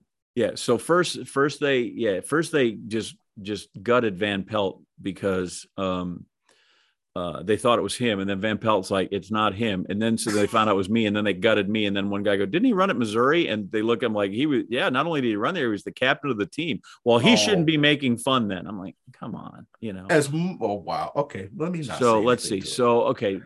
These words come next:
Speaker 1: th-, they don't know about me. So I'll, I'll, I'll do this maybe, but, uh, so I grew up in Green Bay, Wisconsin. I have season Packer tickets. My favorite player ever in N F L by, by far. Like, when
Speaker 2: Can I
Speaker 1: I get golf balls, I have number thirty-four in 'em. My favorite player was a Chicago Bear, Walter Payton.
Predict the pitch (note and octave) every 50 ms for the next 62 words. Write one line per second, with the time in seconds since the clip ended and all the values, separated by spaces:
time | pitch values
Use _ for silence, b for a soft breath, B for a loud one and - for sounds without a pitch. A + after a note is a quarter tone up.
0 | - _ - A#2 A2+ A2+ B2 A#2+ G#2+ G#2 - - C3 C3 C#3 C3 A#2+ B2 A2 G#2+
1 | F#2 F#2 F#2+ F2 - F#2 F#2+ B B B B B - - D3+ C#3+ B2+ A2+ D3 D3
2 | B2 C#3+ D3 D3 C3 G#2 C#3 C#3+ C#3 C3 D3 E3+ E3 F3 F3 - - - C3+ C3+
3 | C#3+ C#3+ C#3 A#2 A2 A#2+ - - - A#2+ A#2 G#2+ G#2+ F#2+ - - - - B2 B2
4 | A#2 A2 C#3 F3 F3+ F3 E3 C#3 B2 D3 D3+ C#3+ C#3+ C3+ B2+ A#2+ - - B2+ A#2
5 | G#2+ - A2 G#2+ G#2+ - - - C3+ C3+ B2+ B2 A#2 A#2 B2 A#2+ A#2 - A2+ G2+
6 | - G#2 F2+ G2 F#2+ - G#2 G2+ G2 - - B2 B2 B2 A#2 F#2 - - B2 A#2
7 | A#2 A2+ - - - B2 B2+ A#2 C3 C3+ C3+ - A#2 A2 G#2+ - - A2+ B2 A#2+
8 | A#2 - A#2+ A#2 A#2 B2 B2 b b b b b _ - - A2+ A#2+ B2 B2 B2+
9 | B2 A#2 - B2 B2 G#2 F2+ - A#2 A#2 A#2 A2+ G#2+ - - - - A#2+ A2+ A2+
10 | A#2 A#2+ B2 D3 E3+ F#3 b b b b b b _ A2 A2+ A2+ A2+ A#2+ A#2 A2+
11 | A#2+ B2 A#2 B2 A2 G#2+ G#2+ A2+ B2 B2+ B2 - C#3+ C3+ C#3 C#3+ A#2 A#2+ A2 A2
12 | A2 A#2+ A#2 A#2 A2 G2 G2 G#2+ A#2 A#2 A2 G#2 - - A#2+ A#2 A#2 A#2 A2 -
13 | - A2+ A2+ B2 B2+ C3 C#3+ C#3 A2 G#2 - - B2 A#2+ A#2 A2 - - A#2 A2+
14 | A2+ G#2+ G2+ F#2 G2 F#2 - - F#2+ - G#2+ G#2 G#2 G2 F#2+ E2+ G2+ G2 G2 G2
15 | F#2+ F#2 F#2 F2 E2 - F#2+ E2 C#2 - -